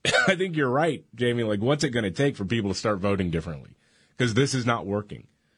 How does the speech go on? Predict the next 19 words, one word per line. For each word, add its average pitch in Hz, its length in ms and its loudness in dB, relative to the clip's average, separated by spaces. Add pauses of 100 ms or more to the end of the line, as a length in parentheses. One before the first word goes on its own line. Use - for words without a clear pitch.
(340)
I 107 40 -2
don't 117 100 4
know 123 60 2
if 117 60 0
you 113 80 0
saw 113 240 2
the, 92 300 0 (220)
um, 85 600 2 (920)
report 135 500 0
from 104 160 0
earlier 110 360 2
this 82 220 -4
week 117 500 0 (200)
out 113 140 4
of 98 100 0
Seattle 101 640 0 (240)
as 90 160 -8
well, 101 460 -2 (720)
that 104 340 2